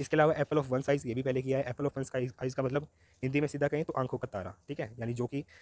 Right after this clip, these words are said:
अ, beloved होते हैं किसी के, प्यारे होते हैं, लाड करते हैं, किसको प्यार करते हैं, चाहते हैं, ठीक है, जैसे मम्मी पापा अपने बच्चों को चाहते हैं उस तरह से, तो कह सकते हैं कि he is the apple of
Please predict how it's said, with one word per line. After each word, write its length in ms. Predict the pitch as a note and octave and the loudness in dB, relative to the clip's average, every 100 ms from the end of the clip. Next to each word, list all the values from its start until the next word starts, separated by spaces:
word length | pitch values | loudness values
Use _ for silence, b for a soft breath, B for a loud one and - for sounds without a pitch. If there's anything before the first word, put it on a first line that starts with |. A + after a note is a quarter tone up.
| B B | B B
अ, 400 | A2 G#2+ G#2+ G#2+ - _ _ - | -6 -4 -4 -4 -8 _ _ -6
beloved 320 | B2 A#2 C#3 | -2 0 2
होते 160 | C3 C3 | 0 -2
हैं 60 | |
किसी 180 | B2+ C#3 | -4 -8
के, 100 | - | -10
प्यारे 380 | - - A#2 B2+ | -12 -4 0 0
होते 220 | B2+ C#3 | -2 -2
हैं, 80 | C3 | -2
लाड 200 | A2 B2 | 0 -2
करते 220 | C3 C#3 | -4 -6
हैं, 40 | |
किसको 220 | C3 A#2+ B2+ | -6 -6 -6
प्यार 180 | A2+ | -4
करते 240 | B2+ B2+ B2+ | -4 -6 -6
हैं, 60 | |
चाहते 300 | B2 G#2+ - | -4 -4 -4
हैं, 140 | C3 C#3 b b | -6 -6 b b
ठीक 100 | D#3 | 0
है, 60 | C3 | 0
जैसे 180 | A2+ | 0
मम्मी 200 | B2 B2+ | -2 0
पापा 180 | C3 B2 | 0 0
अपने 140 | B2 A#2+ | -2 -2
बच्चों 180 | A2 | -2
को 80 | C3 | -4
चाहते 200 | B2+ A#2 | -4 -2
हैं 40 | A2 | -4
उस 100 | - | -6
तरह 140 | G2 | -10
से, 140 | - - b b | -10 -16 b b
तो 80 | B2 | -6
कह 100 | B2 | -4
सकते 240 | B2+ D3+ | -4 -2
हैं 140 | C#3 B2+ | -2 0
कि 0 | |
he 180 | A#2+ A#2+ | -2 0
is 100 | A#2+ | 0
the 80 | |
apple 220 | - D3 | 0 -2
of 100 | C#3+ | -2